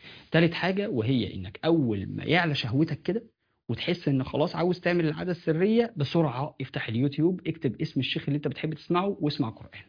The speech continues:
القرآن عامل زي كده المية اللي بتحطها على النار، بتطفي.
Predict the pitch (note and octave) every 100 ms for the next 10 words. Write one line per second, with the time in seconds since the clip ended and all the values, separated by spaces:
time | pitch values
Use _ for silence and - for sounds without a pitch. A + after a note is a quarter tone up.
0 | _ _ _ - - - - C#3 D3 -
1 | A3 A3 D#3+ A#2+ F3+ D3+ B2 A#2 D3+ D#3+
2 | C#3+ D#3+ D3+ G#2 - - - - A#2 A2+
3 | A#2 D#3+ F3+ D#3+ A#2+ A2+ A#2+ - C#3+ A#2
4 | A2 G2 F#2 _ _ - B2 C#3+ - -